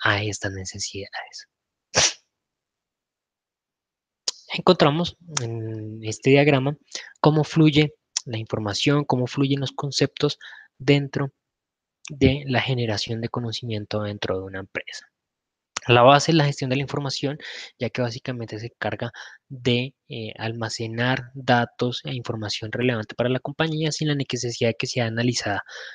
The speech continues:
sino que simplemente es la información básica para que posteriormente sea utilizada por miembros de la organización y sea puesta en marcha para generar efectos positivos para la empresa. La gestión documental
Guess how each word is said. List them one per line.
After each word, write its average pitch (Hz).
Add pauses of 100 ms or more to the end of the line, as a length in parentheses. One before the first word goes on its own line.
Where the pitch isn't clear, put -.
sino 135
que 117
simplemente 147
es 139
la 127
información 123 (300)
básica 127 (340)
para 151
que 143
posteriormente 120
sea 117 (140)
utilizada 117
por 123
miembros 113
de 123
la 127
organización 143
y 139
sea 110 (120)
puesta 127 (540)
en 113
marcha 123 (480)
para 123
generar 113 (120)
efectos -
positivos 110
para 107
la 95
empresa. - (540)
La 127
gestión 131
documental 151